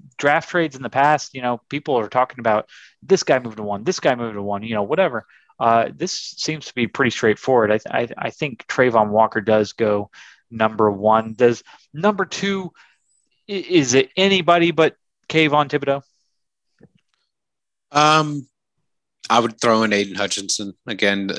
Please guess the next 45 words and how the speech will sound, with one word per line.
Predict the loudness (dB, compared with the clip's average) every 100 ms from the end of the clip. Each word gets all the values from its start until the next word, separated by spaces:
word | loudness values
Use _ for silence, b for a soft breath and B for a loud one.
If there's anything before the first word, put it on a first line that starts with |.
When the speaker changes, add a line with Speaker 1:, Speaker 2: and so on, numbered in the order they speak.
| 0
Speaker 2:
We, | 2 2 0
you |
know, | 0 0
Speaker 1:
Yeah. |
Speaker 2:
we're | 0
not, | 0 -2 -4 _ _ _ -10
it's, | -6 0 0 0 -4
it's | -4 0
all | 0
just | 0 -2 0
kinda | -2
thrown | -2 -2 -2
up | -4 -4
there. | -4 -4
This, | -2 -4 -4 -10 b b b b b _ _ _ _ _ _ _ _ _ _ -6
there, | -4 -4
because | -6 0 2
I | 2
think, | 0 0
yeah, | 0
the, | 0 -4
it's | -6 -4
really | -2 0 -2
the, | -4 -10
the | -12 -6
best | -4 -2
guys | -2 -2
in |
the | -4
draft | -2 -2 -2
are | -6
the | -4 -4
edge | -4
rushers, | -4 -4 -4 -6 -4 -6
and | -6 -6
then | -4
there's | -4 -4
some | -6
really | -6 -4
good | -4
linemen, | 0 0 0 -4 -6
and | -6 -10
there's | -6 -4 -6
some | -6
great | -2 -2